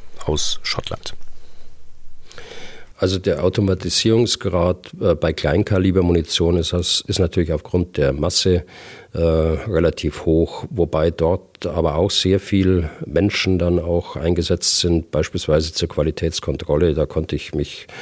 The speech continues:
Speaker 2: mal überzeugen, äh, als ich so ein, so ein Werk für Kleinmunition,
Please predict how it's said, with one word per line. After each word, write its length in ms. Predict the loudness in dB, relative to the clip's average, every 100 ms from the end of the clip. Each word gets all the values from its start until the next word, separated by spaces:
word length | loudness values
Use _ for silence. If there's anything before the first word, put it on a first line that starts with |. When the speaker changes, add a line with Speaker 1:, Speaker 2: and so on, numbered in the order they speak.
| -14 -14 -16 -2
Speaker 2:
mal 120 | 0
überzeugen, 760 | 2 2 2 4 4 4 2 2 -4 -4
äh, 40 |
als 380 | 0 0 0 -2
ich 100 | -2
so 180 | 0 2
ein, 300 | 4 2 0
so 120 | -4
ein 140 | -2 0
Werk 320 | 0 0 -2
für 160 | -4
Kleinmunition, 960 | 0 2 4 4 2 0 0 2 0 -2